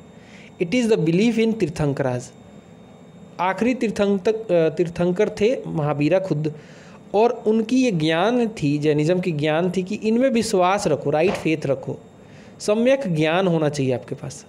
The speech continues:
right knowledge होना चाहिए। Right knowledge से मतलब ये है कि it is the knowledge of the Jain, Jain creed, ना कि अब right knowledge में कुछ भी knowledge। फिर आता है सम्यक कर्म या फिर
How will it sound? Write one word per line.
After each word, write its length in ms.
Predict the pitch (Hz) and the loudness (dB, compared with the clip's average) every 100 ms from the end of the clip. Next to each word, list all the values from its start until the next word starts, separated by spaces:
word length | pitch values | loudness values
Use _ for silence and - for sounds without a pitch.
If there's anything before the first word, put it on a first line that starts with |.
| - | -6
right 440 | 147 156 175 170 | -2 0 0 -2
knowledge 420 | 147 131 131 139 135 | -2 0 0 -2 -4
होना 160 | 123 | -8
चाहिए। 280 | 120 143 143 165 - - - - - - - 170 | -8 -12 -14 -18 -20 -20 -20 -20 -20 -20 -6 -2
Right 260 | 226 262 | 0 0
knowledge 340 | 247 220 226 226 | 2 2 2 2
से 160 | 233 | 2
मतलब 440 | 208 156 175 196 175 | 2 0 0 2 2
ये 160 | 160 | 2
है 140 | 170 233 | 2 2
कि 240 | 247 240 - | 0 -2 -4
it 100 | 170 | -2
is 180 | 240 240 | -2 0
the 160 | 208 240 | 0 0
knowledge 520 | 165 160 185 240 233 240 | 2 2 2 2 2 0
of 60 | |
the 120 | 247 | -2
Jain, 500 | 190 143 156 190 208 - - | -2 0 0 2 0 -4 -10
Jain 380 | 156 160 175 202 | -2 0 2 0
creed, 560 | 196 175 190 202 151 131 - - - - - | -2 0 2 2 2 -2 -8 -20 -20 -16 -4
ना 120 | 170 | -2
कि 220 | 170 190 180 | 0 2 2
अब 120 | 160 | 2
right 240 | 156 170 | 2 2
knowledge 340 | 175 160 165 165 | 2 2 2 0
में 100 | 170 | 0
कुछ 220 | 156 143 | 0 0
भी 260 | 147 143 | 2 0
knowledge। 420 | 131 127 127 127 - - - - - - - | 0 0 -2 -4 -10 -20 -20 -20 -20 -20 -6
फिर 100 | 214 | 0
आता 120 | 220 262 | 2 2
है 60 | |
सम्यक 520 | 262 208 190 220 240 | 0 0 2 0 0
कर्म 500 | 214 - 190 208 262 262 - - - - - | -4 0 2 2 -2 -4 -16 -20 -20 -12 -2
या 140 | 165 | 0
फिर 300 | 165 196 208 | 2 0 0